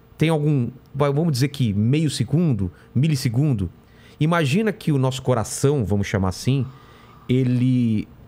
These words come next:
tem, existe uma transmissão do tempo.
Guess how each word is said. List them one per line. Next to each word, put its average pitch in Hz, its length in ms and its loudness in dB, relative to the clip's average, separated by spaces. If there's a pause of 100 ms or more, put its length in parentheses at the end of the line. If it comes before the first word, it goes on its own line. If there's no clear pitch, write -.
(220)
tem, 156 200 0
existe 127 280 2
uma 143 120 2
transmissão 156 920 0 (840)
do 127 160 -2
tempo. 139 480 -2